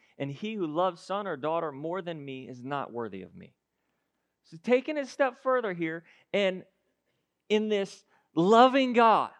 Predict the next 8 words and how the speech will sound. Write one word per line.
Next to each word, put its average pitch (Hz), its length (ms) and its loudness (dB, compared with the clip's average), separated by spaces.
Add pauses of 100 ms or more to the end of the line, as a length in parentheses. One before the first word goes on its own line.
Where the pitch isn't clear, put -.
(2500)
and, 190 160 -4 (400)
and 202 160 -2
saying, 202 420 -2
not 247 200 2
only 285 480 6
do 233 240 -4
we 220 440 -6 (300)
love, 254 480 8